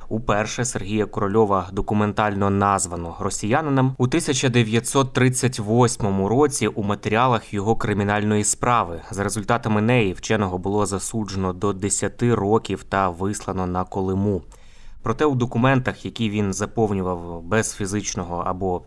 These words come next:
психологічного тиску, зокрема для вступу до Київського вишу, у графі «Національність» він завжди вказував «українець». Також офіційна російська версія біографії вченого каже, що він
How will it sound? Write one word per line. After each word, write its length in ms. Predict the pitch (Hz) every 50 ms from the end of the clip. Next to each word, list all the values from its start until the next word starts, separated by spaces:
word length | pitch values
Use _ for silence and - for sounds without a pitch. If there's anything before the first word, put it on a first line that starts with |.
| - -
психологічного 760 | - - - - - 101 98 95 147 - - - 123 117 117
тиску, 460 | - - 120 117 - - - 95 - - - - - -
зокрема 380 | 101 104 98 - 110 104 95 92
для 140 | 87 92 92
вступу 400 | 90 - - - 110 95 - 98
до 140 | 92 92 -
Київського 560 | - 95 90 87 - - - 98 90 95 95
вишу, 400 | 104 139 151 135 - 127 110 - - - - - -
у 80 | 104
графі 340 | 101 113 113 - - 131 123
«Національність» 840 | 113 107 101 - - 98 95 98 110 131 143 135 113 107 - -
він 180 | 98 101 98 95
завжди 360 | 90 101 107 117 113 95 98
вказував 580 | 90 - - 101 98 101 92 104 98 98 90 - - - - - -
«українець». 640 | - - - - 98 92 95 87 85 85 - - - - - - - - -
Також 420 | 143 147 143 - 135 123 123 127 -
офіційна 600 | - 120 - 131 127 - - 135 131 120 113 107
російська 540 | 107 107 - - - 113 104 - - - 113
версія 520 | 98 107 104 101 98 - - - 107 98 95
біографії 720 | 85 - 107 104 98 101 104 101 95 - - 101 95 92
вченого 480 | 90 - - 143 139 131 110 98 98
каже, 300 | - - 127 127 120 113
що 240 | - - - - 104
він 280 | 95 104 120 117 104